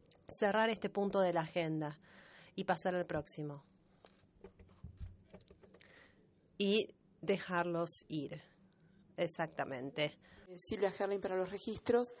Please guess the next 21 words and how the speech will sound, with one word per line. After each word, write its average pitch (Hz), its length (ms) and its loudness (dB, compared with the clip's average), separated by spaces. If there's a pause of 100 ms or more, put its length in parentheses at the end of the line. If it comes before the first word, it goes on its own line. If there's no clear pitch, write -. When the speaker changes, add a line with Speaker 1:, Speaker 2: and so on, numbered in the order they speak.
(600)
Speaker 2:
Eh, 175 340 6
me 180 100 4
gustaría 196 420 4
agradecerle 196 760 2
a 170 200 0
Cheryl 202 520 2
el 175 140 0
resumen 190 640 0
que 180 140 -4
nos 165 180 -6
dio 185 280 4
sobre 170 280 0
el 151 80 -2
trabajo 170 380 -2
que 180 100 -12
están 170 200 -2
haciendo. 170 640 0 (420)
Y 190 60 -2
una 208 180 4
breve 202 280 6
pregunta. 170 580 2